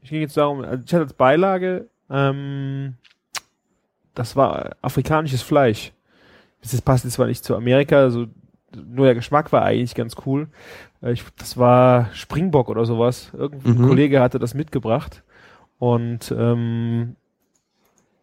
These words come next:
Speaker 1: dann wollte ich halt irgendwas Passendes dazu machen und ich wollte jetzt halt nicht mit ka-, normal in Richtung Kartoffeln oder sonst irgendwas gehen. Und dann war halt die Süßkartoffel farblich eine geile Alternative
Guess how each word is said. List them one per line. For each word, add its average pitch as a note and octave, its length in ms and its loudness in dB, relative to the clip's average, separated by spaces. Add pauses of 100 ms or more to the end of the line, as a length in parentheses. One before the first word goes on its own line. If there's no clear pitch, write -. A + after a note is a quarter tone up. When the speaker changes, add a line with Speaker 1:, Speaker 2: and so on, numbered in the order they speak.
(340)
Speaker 1:
dann A2+ 200 2
wollte C3+ 140 6
ich C3 80 2
halt B2 80 6
irgendwas B2 240 0
Passendes C3 400 0
dazu B2+ 260 0
machen C#3 300 2
und B2 160 -6
ich A2+ 100 -6
wollte C3+ 120 6 (100)
jetzt A#2 60 4
halt A#2+ 60 -10
nicht B2 160 -8
mit A2+ 180 -10
ka-, A#2+ 140 -8
normal A#2 440 2
in A2 220 -6
Richtung A#2+ 260 -2
Kartoffeln C#3 480 0
oder B2 140 2
sonst B2 200 2
irgendwas C#3+ 400 -2
gehen. C#3+ 180 0 (560)
Und C3 80 4
dann B2 80 6
war C3+ 100 6
halt B2 120 4
die A#2 60 2
Süßkartoffel A#2 580 0
farblich C3+ 680 0 (100)
eine C3+ 140 -6
geile C#3 440 4
Alternative C3+ 760 0